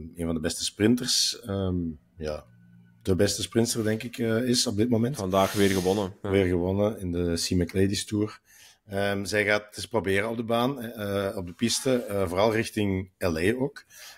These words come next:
Speaker 1: Eh, ze had dat al in haar contract laten zetten en ze gaat nu eigenlijk gewoon eens uittesten wat ze kan, hoe ver ze kan geraken.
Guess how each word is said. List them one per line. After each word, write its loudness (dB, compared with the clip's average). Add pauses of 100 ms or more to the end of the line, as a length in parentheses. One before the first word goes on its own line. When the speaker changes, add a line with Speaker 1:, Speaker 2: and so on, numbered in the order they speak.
(100)
Speaker 1:
Eh, -4
ze 0
had 2
dat -4
al 4
in 2
haar -2
contract -4
laten -2
zetten 0
en -2
ze -2
gaat 0
nu -2
eigenlijk -4
gewoon -2
eens -4
uittesten -2
wat 0
ze -10
kan, 2
hoe 0
ver 2
ze -2
kan -2
geraken. 0